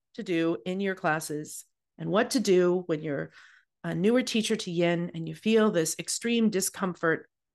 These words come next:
when you're not talking and you feel the need to fill the silence and why that's probably not a good idea and some things that we could do instead. Okay, so let's get into today's episode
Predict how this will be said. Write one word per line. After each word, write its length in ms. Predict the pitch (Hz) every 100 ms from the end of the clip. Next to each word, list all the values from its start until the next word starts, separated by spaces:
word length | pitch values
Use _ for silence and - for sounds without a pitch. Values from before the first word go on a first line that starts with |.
| _
when 120 | -
you're 120 | 165 151
not 260 | 202 226
talking 560 | - 175 170 160 156 151 _ - - -
and 100 | 160
you 80 | 156
feel 160 | 240
the 80 | 208
need 220 | 202 190
to 80 | 185
fill 160 | - 175
the 100 | 165
silence 540 | 185 165 160 156 -
and 140 | - 135
why 400 | 151 151 180 180
that's 240 | 175 113
probably 240 | - 220 214
not 160 | 175
a 60 | 165
good 120 | 165
idea 280 | 160 214 262
and 260 | 269 196
some 160 | 202 208
things 300 | 233 226 220
that 100 | -
we 160 | 175 175
could 180 | 190
do 300 | - 135 131 -
instead. 640 | 156 147 151 - 156 113 - _ _ _ _ _ _ - - - _ _ _ -
Okay, 380 | 165 165 165 -
so 340 | - - 170 - _ -
let's 440 | 196 208 277 -
get 180 | - 311
into 260 | 302 277 262
today's 380 | - 262 262
episode 600 | 277 311 294 147 139 165